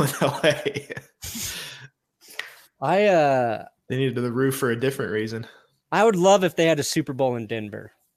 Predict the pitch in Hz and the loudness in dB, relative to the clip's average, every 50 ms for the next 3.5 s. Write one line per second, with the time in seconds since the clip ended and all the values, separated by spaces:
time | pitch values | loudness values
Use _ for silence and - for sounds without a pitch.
0 | _ - 120 113 107 107 107 107 107 - 143 127 127 135 131 127 123 117 - - | _ -14 -10 -8 -8 -6 -8 -8 -10 -8 -6 -4 -2 -2 -2 0 -2 -2 -4 -6
1 | 113 110 101 104 101 95 - 120 _ _ - - - - - - - - - - | -12 -10 -10 -10 -12 -12 -14 -18 _ _ -18 -14 -12 -12 -10 -12 -12 -16 -18 -20
2 | - - _ _ _ _ _ _ _ _ _ _ _ _ _ _ _ _ _ _ | -20 -20 _ _ _ _ _ _ _ _ _ _ _ _ _ _ _ _ _ _
3 | _ - 131 127 143 175 131 95 - | _ -2 2 4 4 4 2 0 -4